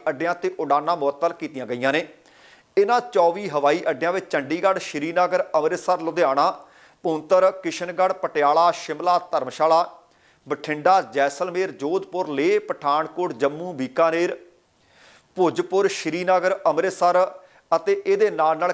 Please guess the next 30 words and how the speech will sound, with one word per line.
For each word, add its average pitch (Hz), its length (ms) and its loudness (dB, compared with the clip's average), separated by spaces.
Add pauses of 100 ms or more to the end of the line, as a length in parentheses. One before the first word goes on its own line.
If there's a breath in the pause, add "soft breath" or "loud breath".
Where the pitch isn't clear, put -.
ਕਈ 180 240 -4
ਹੋਰ 175 340 0
ਹਵਾਈ 147 380 0
ਅੱਡੇ 151 220 -2
ਵੀ 170 240 -6
ਸ਼ਾਮਲ 165 320 0
ਦੱਸੇ 127 220 -6
ਗਏ 127 160 0
ਨੇ, 165 180 -4 (540 soft breath)
ਜਿੱਥੋਂ 196 460 -2
ਪੰਦਰਾਂ 190 440 2
ਮਈ 156 160 -2 (100)
ਤੱਕ 170 240 0 (140)
ਇਹ 196 300 0
ਜਿਹੜੀਆਂ 160 340 0 (120)
ਉਡਾਨਾਂ 139 420 2
ਨੇ 165 120 -4 (140)
ਉਹ 185 440 0
ਮੁਅੱਤਲ 156 320 0
ਰਹਿਣਗੀਆਂ। 131 500 -4 (680 soft breath)
ਤੇ 170 120 2
ਹੁਣ 208 240 0
ਗੱਲ 156 200 2
ਕਰਦੇ 160 280 -4
ਹਾਂ, 180 80 2
ਰੱਖਿਆ 147 340 0
ਮੰਤਰਾਲੇ 147 560 -2
ਵੱਲੋਂ 156 260 -2 (120)
ਇੱਕ 190 220 -8
ਹੋਰ 196 420 0